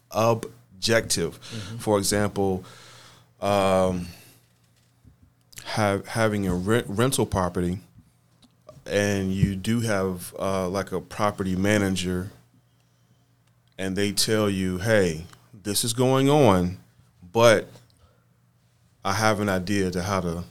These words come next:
Speaker 1: you know, get, work around it, uh, and, and still, and still be good." So that's, that's something that I see a note here as far as considering ideas and valuing those ideas, because that, that will help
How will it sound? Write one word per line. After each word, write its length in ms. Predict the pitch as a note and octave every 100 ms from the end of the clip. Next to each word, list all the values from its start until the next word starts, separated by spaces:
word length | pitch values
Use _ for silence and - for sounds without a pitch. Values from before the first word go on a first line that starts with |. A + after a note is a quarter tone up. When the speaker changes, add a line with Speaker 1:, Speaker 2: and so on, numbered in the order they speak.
| - _
Speaker 1:
you 100 | G2
know, 180 | F#2 F2+ F2
get, 240 | G2+ F2
work 300 | F2+ G#2 G2+
around 460 | F#2+ F#2 F#2+ F#2 F#2
it, 320 | F#2 F2 -
uh, 500 | F2+ F2 E2 D#2 D2+ F2+ _ _ _ _ _ _ _ _ _ _ _ -
and, 160 | G2
and 160 | D2 F#2+
still, 440 | - G#2+ G2+ F#2
and 100 | F#2+
still 240 | - G#2 F#2+
be 120 | E2+
good." 360 | E2 F#2+ F2
So 240 | F2 F#2+ F#2
that's, 300 | G2 G2+ -
that's 240 | G2+ G#2
something 600 | - G2+ F#2+ F#2+ F#2 F2+ - _ _ _ _ -
that 120 | - F#2+
I 80 |
see 220 | F2+ - F#2
a 40 |
note 280 | F2+ F#2+ D#2+
here 280 | F#2+ F2 E2
as 80 |
far 260 | - F2+ F2
as 100 | F2
considering 500 | - F2+ - F#2+ F#2
ideas 640 | D2+ F2 E2+ F2+ F2 E2+
and 260 | - F2 F2
valuing 480 | F2+ F2+ F2 E2+ E2
those 180 | E2 E2
ideas, 420 | D#2+ D#2+ E2 D#2+
because 400 | E2+ - F2 E2+ - - - - - - - E2+
that, 260 | F#2+ F#2+ - - - _ _
that 180 | A2+ A#2
will 100 | A2+
help 320 | A2+ D#2 -